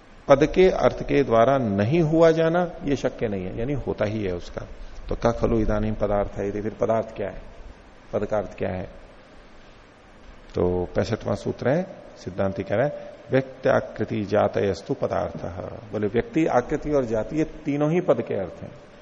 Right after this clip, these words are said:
तू शब्द जो है सूत्र में, बोले, तू शब्दो विशेषणार्थ, विशेषण के लिए। किम विशिष्यते, क्या विशेषण कहा जा रहा है? "प्रधानांग भावस्य अनियमेन पदार्थत्वम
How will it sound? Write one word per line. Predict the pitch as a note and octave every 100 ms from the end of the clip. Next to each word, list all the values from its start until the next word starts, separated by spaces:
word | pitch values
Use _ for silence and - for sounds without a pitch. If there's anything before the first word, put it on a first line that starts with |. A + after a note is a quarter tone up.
| - - - - - - - - - - - - - - - - - - - - - -
तू | E3+ D#3+
शब्द | E3 B2+
जो | C3 C3+
है | A#2
सूत्र | A#2+ A2 -
में, | B2+ C#3
बोले, | A2+ B2
तू | C3 C#3
शब्दो | A#2+ G#2+ B2
विशेषणार्थ, | C3+ A2 G#2+ F#2+ B2 G#2+ F#2 -
विशेषण | G#2+ G2 G#2+ G2 G2+
के | F#2+
लिए। | F#2 F#2+ F2 -
किम | C#3+ C#3+
विशिष्यते, | C#3 D3 - D3+ D#3 D#3+ - - - - -
क्या | -
विशेषण | B2 A#2+ C3+ C#3
कहा | C3+ C3 B2+
जा | B2
रहा | B2
है? | C#3+ - - - -
"प्रधानांग | - A2 B2 C#3+ E3 F#3 G3
भावस्य | F#3+ C#3 A2+ A2+ A#2 A#2 - D3+
अनियमेन | D#3+ - B2+ B2+ A#2+ G#2 G2+ G2 B2+
पदार्थत्वम | D#3 - G2+ G2 G2+ G2+ G2 - - - - - - A2 G#2 G2+ G#2